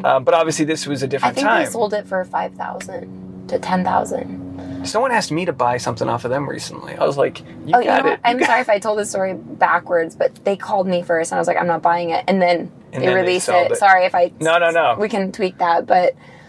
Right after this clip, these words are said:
Speaker 1: 'Cause I, initially I thought you meant you were gonna sell it,
Speaker 2: No,
Speaker 1: which would've
Speaker 2: I
Speaker 1: been
Speaker 2: would never. I was like, "This is not a good look." I'm, like,
Speaker 1: Yeah.
Speaker 2: recently single, like
Speaker 1: And you're also from the season, the kind of villainized as
Speaker 2: Yeah.
Speaker 1: this seductress.
Speaker 2: And then it made, like,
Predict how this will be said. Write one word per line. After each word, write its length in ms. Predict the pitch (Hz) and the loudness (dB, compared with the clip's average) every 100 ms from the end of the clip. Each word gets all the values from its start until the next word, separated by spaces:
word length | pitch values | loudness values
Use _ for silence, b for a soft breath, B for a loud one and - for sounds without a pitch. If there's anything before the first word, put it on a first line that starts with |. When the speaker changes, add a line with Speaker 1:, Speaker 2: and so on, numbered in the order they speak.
| B | B
Speaker 1:
'Cause 120 | - 165 | -2 2
I, 140 | 156 | 2
initially 380 | 151 208 214 180 | 2 -2 0 -2
I 80 | 151 | 0
thought 220 | 156 143 | 0 -2
you 80 | 143 | -4
meant 240 | 139 127 | -4 -6
you 240 | 127 151 | -6 -2
were 140 | 175 143 | -2 -2
gonna 180 | 131 117 | -4 -8
sell 400 | - 120 101 101 | -2 0 0 -4
it, 80 | |
Speaker 2:
No, 300 | 190 247 254 | -2 2 2
Speaker 1:
which 160 | 233 170 | 4 2
would've 160 | 156 - | 2 2
Speaker 2:
I 60 | |
Speaker 1:
been 80 | 220 | 0
Speaker 2:
would 120 | 220 | 0
never. 460 | 220 226 277 196 156 | -2 -4 0 0 2
I 120 | 190 | 0
was 200 | 196 208 | -2 -4
like, 260 | 202 190 185 _ b b b | -4 -4 -6 _ b b b
"This 160 | 247 | -6
is 120 | 320 247 | -4 -2
not 280 | 208 226 | -2 -2
a 60 | 240 | -2
good 220 | 208 214 | -2 -4
look." 540 | 180 175 320 - - - | -6 -2 0 0 -2 -10
I'm, 180 | 214 214 | -8 -6
like, 140 | 131 | -6
Speaker 1:
Yeah. 280 | 131 135 131 123 117 113 | -4 -2 0 0 0 0
Speaker 2:
recently 200 | 214 214 | -2 -4
single, 600 | - 202 196 185 185 185 | -4 -6 0 0 2 0
like 380 | 185 185 170 - _ - | 0 0 0 -4 _ -4
Speaker 1:
And 160 | 151 | -2
you're 160 | 151 156 | 0 0
also 320 | 147 - 135 | 0 0 -2
from 240 | - 143 135 | 0 -2 -4
the 80 | |
season, 560 | 131 143 139 127 131 127 | -6 -4 -4 -4 -8 -8
the 80 | 120 | -8
kind 200 | 135 123 | -4 -2
of 100 | 120 | 0
villainized 920 | 135 131 127 123 117 120 123 120 - | 2 2 0 0 0 -2 -4 -8 0
as 60 | - | 4
Speaker 2:
Yeah. 140 | 135 | 4
Speaker 1:
this 140 | - - | 2 -4
seductress. 1000 | - 131 120 113 - 123 117 - - - | -6 -2 -2 -2 -4 -4 -4 -6 -8 -4
Speaker 2:
And 120 | 214 | -2
then 160 | 202 196 | 0 -2
it 140 | - | -2
made, 380 | 190 185 180 170 - | -2 -2 -2 -2 2
like, 240 | 180 - | 2 2